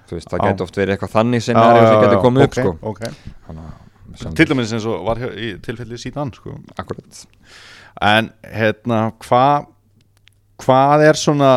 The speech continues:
Speaker 2: sem að, sko, Chelsea var náttúrulega ekki í neinu Evrópudæmi í vetur og, og nutu klárlega góðs af því og kannski svona besta mælistikan er það hvað Conte gat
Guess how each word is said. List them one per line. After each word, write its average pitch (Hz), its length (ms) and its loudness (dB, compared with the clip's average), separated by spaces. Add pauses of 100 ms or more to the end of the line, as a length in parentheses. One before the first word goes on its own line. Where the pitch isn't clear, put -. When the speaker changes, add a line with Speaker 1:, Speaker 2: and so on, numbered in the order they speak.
Speaker 2:
sem 127 240 -2
að, 117 400 0 (160)
sko, - 240 -4
Chelsea 131 460 2
var 143 140 4
náttúrulega 143 360 0
ekki 143 160 -2
í 143 40 -2
neinu 139 360 2
Evrópudæmi 123 840 0
í 117 160 -2
vetur 107 360 -4
og, 101 420 -6
og - 500 -8 (100)
nutu 113 400 -2
klárlega 120 720 0 (520)
góðs 135 480 2
af 123 300 -2
því 120 180 -4 (140)
og 95 400 -4 (420)
kannski 101 320 -6
svona 101 360 -2 (540)
besta 123 460 2
mælistikan 123 800 0
er 120 160 0
það 120 320 2
hvað 117 380 0
Conte 127 340 -4
gat - 460 -2